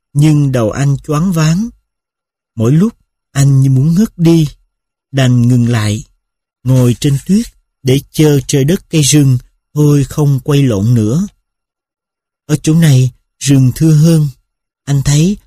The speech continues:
một hai quãng rừng bị đốn nhiều cây. Tuyết băng còn có vết hằn của đường đi mùa đông.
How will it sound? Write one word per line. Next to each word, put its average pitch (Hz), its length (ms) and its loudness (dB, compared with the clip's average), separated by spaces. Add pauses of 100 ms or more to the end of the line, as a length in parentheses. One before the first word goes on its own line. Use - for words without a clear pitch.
(160)
một 127 260 0 (140)
hai 143 240 -2
quãng 120 220 -6
rừng 135 320 0 (260)
bị 123 140 0
đốn 139 240 2
nhiều 185 260 2
cây. 151 360 0 (760)
Tuyết 202 180 -6
băng 170 300 0 (380)
còn 127 240 0
có 147 100 -2
vết 180 240 -4
hằn 120 420 -2 (120)
của 113 160 -2
đường 131 280 0
đi 135 160 2
mùa 120 220 0
đông. 131 300 -2